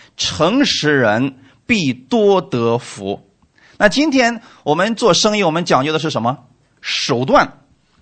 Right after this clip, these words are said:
技巧啊，骗术。那这样的人能不能赚到钱呢？能，可是他的生意超不过三年就黄掉了。这原因是什么呢？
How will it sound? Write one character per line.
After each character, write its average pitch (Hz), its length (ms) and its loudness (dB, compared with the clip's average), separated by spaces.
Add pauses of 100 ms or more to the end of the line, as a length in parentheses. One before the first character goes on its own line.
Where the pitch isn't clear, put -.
(240)
技 - 220 -2
巧 - 640 0 (160)
啊， 123 80 0 (120)
骗 196 440 2
术。 147 420 -2 (840)
那 262 80 -2
这 - 160 -2
样 302 140 4
的 180 300 8
人 175 240 2
能 262 160 2
不 349 60 -2
能 220 100 2
赚 208 160 6
到 156 100 4
钱 113 240 0
呢？ 131 200 0 (840)
能， 117 320 -2 (200)
可 139 140 0
是 143 200 2
他 185 160 2
的 139 100 0
生 170 240 -4
意 135 240 -6
超 196 180 2
不 185 80 -4
过 139 100 0
三 147 200 -4
年 117 120 -6
就 120 100 -6
黄 85 260 -8
掉 76 180 -8
了。 - 100 -20 (1300)
这 156 80 0
原 151 180 4
因 190 60 0
是 185 120 0
什 127 120 -2
么 104 80 -6
呢？ 98 120 -6